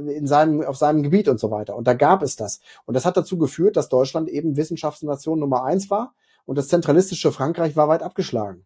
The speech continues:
Ja, also da funktionierte dahingehend nicht so viel. Und jetzt sind wir halt leider auch in dieser Zentralismusfalle gelandet und haben eben auch diesen Zentralstaat, der nicht entstanden ist, weil die Menschen es wollten,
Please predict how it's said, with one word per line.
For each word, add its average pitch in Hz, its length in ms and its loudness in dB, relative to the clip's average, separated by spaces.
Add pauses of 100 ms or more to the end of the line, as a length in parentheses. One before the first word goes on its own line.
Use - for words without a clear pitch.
Ja, 135 260 -6
also 135 180 -8
da 131 120 2
funktionierte 151 560 0 (280)
dahingehend 117 460 2
nicht 120 140 -8
so 110 80 -8
viel. 110 300 -8 (500)
Und 139 140 0
jetzt 156 120 6
sind 196 120 4
wir 175 100 8
halt 175 120 4
leider 165 240 8
auch 185 140 6
in 196 80 4
dieser 156 180 4
Zentralismusfalle 135 840 0
gelandet 117 380 0
und 131 220 -4
haben 135 140 2
eben 127 160 -2
auch 139 140 -2
diesen 139 180 -8
Zentralstaat, 143 840 -2 (220)
der 135 80 4
nicht 196 180 4
entstanden 185 480 2
ist, 196 160 0
weil 160 80 6
die 147 80 2
Menschen 160 300 0
es 131 120 -6
wollten, 160 480 4